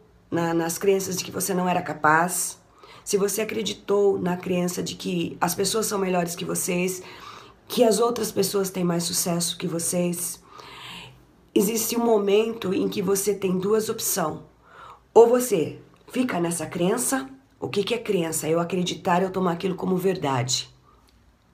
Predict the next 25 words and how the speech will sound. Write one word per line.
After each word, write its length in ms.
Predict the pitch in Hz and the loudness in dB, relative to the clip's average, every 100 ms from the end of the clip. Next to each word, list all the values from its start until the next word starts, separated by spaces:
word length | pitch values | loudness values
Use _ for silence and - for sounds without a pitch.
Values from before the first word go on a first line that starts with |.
| _ - | _ -2
Eu 120 | 170 | 2
tomei 380 | 247 202 220 202 | 4 4 4 2
aquilo, 380 | 175 165 143 | 0 -2 -2
aquilo 200 | 151 196 | 0 0
já 160 | 170 175 | 0 -2
faz 280 | 165 180 180 | 0 -2 0
parte 420 | 214 214 214 175 | 2 2 2 -8
de, 220 | 151 160 - - | -6 -6 -8 -8
do, 260 | 156 160 160 | -2 0 0
da, 280 | 156 165 151 | -2 0 0
da, 400 | 147 139 135 131 - - | -2 -4 -4 -6 -12 -8
da 140 | 165 160 | -4 -2
minha 140 | 165 | -2
personalidade. 1000 | 165 160 170 160 156 151 135 120 - - - - - - | -2 -4 -2 0 0 0 0 0 -4 -6 -18 -20 -20 -6
Eu 100 | - | -2
tomei 420 | 170 180 160 240 214 | 2 4 6 6 4
aquilo 340 | - 196 175 | 0 -2 0
pra 200 | - 151 | -2 0
mim, 340 | 147 151 - - - - | 0 0 -4 -10 -20 -4
aquilo 520 | - 151 - 254 220 | -2 0 0 0 0
já, 400 | 180 - 180 202 262 - - 196 | -2 0 6 6 6 -2 -4 0
já 200 | 185 196 | 2 4
incorporei, 580 | 196 220 - 190 175 | 2 0 0 0 2
sou 320 | 175 - 208 180 | 0 0 2 0
eu. 300 | 143 127 | -2 -8